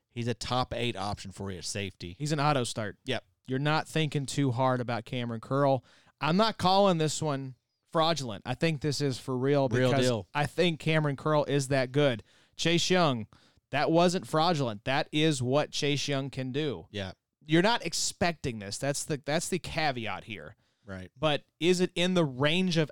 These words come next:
Speaker 2: outcomes? Yes.
Speaker 1: Cameron Curl, has he been the best, uh, s-,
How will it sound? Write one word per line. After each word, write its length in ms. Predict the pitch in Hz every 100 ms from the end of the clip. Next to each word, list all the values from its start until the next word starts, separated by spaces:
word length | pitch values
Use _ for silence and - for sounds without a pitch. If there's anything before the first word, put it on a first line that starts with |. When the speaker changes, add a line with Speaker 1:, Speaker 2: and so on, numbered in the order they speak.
| -
Speaker 2:
outcomes? 800 | 131 - - 104 82 - - - _ _ _ _
Yes. 680 | 127 120 139 101 - - - _ _ _
Speaker 1:
Cameron 340 | - 147 156 156
Curl, 540 | - 143 170 190 185 _ _ _
has 240 | 110 113 110
he 120 | 127
been 280 | 117 131 127
the 160 | 123 107 101 113
best, 640 | 113 120 - - - - _ _ _ _ _ 107
uh, 300 | 104 104 104
s-, 340 | 98 - -